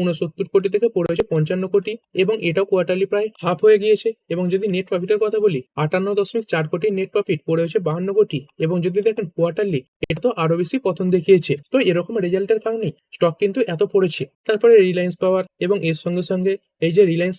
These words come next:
ইনফ্রাস্ট্রাকচার, অনিল আম্বানি যে এডিআইজি গ্রুপ রয়েছে তার কোম্পানিগুলো আজকের দিনে কিন্তু ভালো একটা পতন দেখিয়েছে। তো এই রিলায়েন্স ইনফ্রা এটা পাঁচ পার্সেন্টের কাছাকাছি পড়েছে এবং এই রিলায়েন্স পাওয়ার এটা পড়েছে সাত পার্সেন্টের কাছাকাছি। তো কভার করেছিলাম ইডি, অনিল আম্বানির যে অ্যাসেট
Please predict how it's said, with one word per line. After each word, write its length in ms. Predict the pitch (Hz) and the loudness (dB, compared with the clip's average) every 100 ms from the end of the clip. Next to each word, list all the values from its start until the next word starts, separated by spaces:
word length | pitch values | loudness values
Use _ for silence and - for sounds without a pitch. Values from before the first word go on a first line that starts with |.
| 185 | -4
ইনফ্রাস্ট্রাকচার, 540 | 156 165 190 - 147 - - | -4 -4 -4 -2 -2 -2 -4
অনিল 220 | 165 175 180 | -2 0 -2
আম্বানি 240 | 175 180 180 | -2 -4 -4
যে 60 | 208 175 | -6 -2
এডিআইজি 340 | 160 170 165 196 | -2 -2 -2 -4
গ্রুপ 160 | 156 185 202 | -4 2 4
রয়েছে 220 | 185 127 - _ 226 | 4 -2 -10 _ -2
তার 120 | 175 196 | -2 -2
কোম্পানিগুলো 500 | 185 185 190 185 139 - 139 | -2 -2 -2 -2 -2 -4 -2
আজকের 240 | 156 160 156 | 0 2 0
দিনে 120 | 170 170 | -2 -2
কিন্তু 160 | 190 214 160 | -2 -2 -2
ভালো 120 | 165 | -2
একটা 160 | 156 208 180 | -2 -4 -2
পতন 180 | 160 175 | -2 -2
দেখিয়েছে। 380 | 170 190 185 - - - | -2 2 0 0 -6 6
তো 40 | 220 | 6
এই 60 | 185 | 6
রিলায়েন্স 260 | 175 170 156 160 | 2 -2 -2 -4
ইনফ্রা 180 | 156 196 | -2 -2
এটা 120 | 208 170 | -2 -4
পাঁচ 140 | 151 165 | -4 -4
পার্সেন্টের 380 | 151 170 190 185 | -4 -4 -6 -4
কাছাকাছি 360 | 165 175 185 190 | -6 -4 -4 -2
পড়েছে 240 | 202 196 233 - - 175 | -2 0 -2 -4 -4 0
এবং 100 | 202 226 | 2 2
এই 60 | 175 | 2
রিলায়েন্স 240 | 175 185 - | -2 -2 0
পাওয়ার 160 | 175 147 156 | 0 0 -2
এটা 120 | 160 | -2
পড়েছে 200 | 165 170 226 | 0 0 -2
সাত 120 | 160 156 | -4 -2
পার্সেন্টের 360 | 160 156 180 202 | -2 -2 -2 0
কাছাকাছি। 400 | 185 190 190 - - _ | 0 -2 -4 -6 -14 _
তো 60 | 247 175 | 2 4
কভার 200 | 165 190 208 | 4 4 2
করেছিলাম 340 | 202 - 226 175 175 | 2 0 -6 -4 -4
ইডি, 200 | 180 156 - 151 | -2 -4 -2 0
অনিল 180 | 165 170 | 0 0
আম্বানির 280 | 165 175 160 | -2 -2 0
যে 60 | 233 160 | 0 2
অ্যাসেট 280 | 143 202 | 0 0